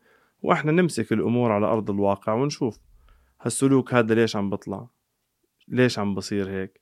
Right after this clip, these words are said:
ليش هذا الشخص عم بتصرف هيك، هل التغير هذا في له تفسيرات أخرى غير إنه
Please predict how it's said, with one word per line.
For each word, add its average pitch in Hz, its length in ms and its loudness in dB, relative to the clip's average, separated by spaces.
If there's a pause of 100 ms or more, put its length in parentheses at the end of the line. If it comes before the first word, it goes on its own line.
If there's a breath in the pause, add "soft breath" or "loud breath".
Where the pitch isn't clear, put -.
(400)
ليش 123 240 0
هذا 107 120 2
الشخص - 360 -6
عم 95 120 -6
بتصرف 92 560 -6
هيك، 101 280 -10 (220)
هل 120 220 0
التغير 107 560 0
هذا 104 240 0
في 160 200 0
له 147 120 2
تفسيرات 131 580 2
أخرى 131 300 2
غير 113 320 2
إنه 117 380 -2